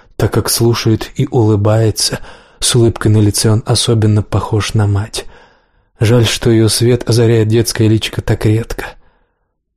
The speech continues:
Виктор питает пристрастие к Хансдену. На мой взгляд, пожалуй, чересчур сильное, более явное, решительное и полное, чем когда-либо питал к нашему соседу я сам.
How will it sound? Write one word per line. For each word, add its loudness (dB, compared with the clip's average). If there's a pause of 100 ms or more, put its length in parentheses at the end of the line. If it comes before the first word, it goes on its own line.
(220)
Виктор 0
питает 0
пристрастие 0
к -8
Хансдену. 0 (360)
На 2
мой 4
взгляд, 2
пожалуй, 2
чересчур 0
сильное, 2 (140)
более 2
явное, 2
решительное 0
и 2
полное, 2
чем 0
когда-либо 2
питал 0
к -6
нашему 0
соседу 0
я 2
сам. -4